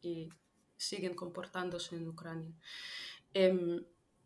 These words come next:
mucha gente en Ucrania ya, eh, vio, em, signos, eh, y señales,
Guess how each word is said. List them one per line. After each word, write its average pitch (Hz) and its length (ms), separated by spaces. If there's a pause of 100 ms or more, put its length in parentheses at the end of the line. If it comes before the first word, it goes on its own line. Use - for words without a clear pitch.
(880)
mucha 240 340
gente 240 320
en 202 140
Ucrania 208 520
ya, 208 680 (100)
eh, 175 400
vio, 220 640 (220)
em, 165 560 (960)
signos, - 960 (460)
eh, 165 420
y 160 80
señales, 185 920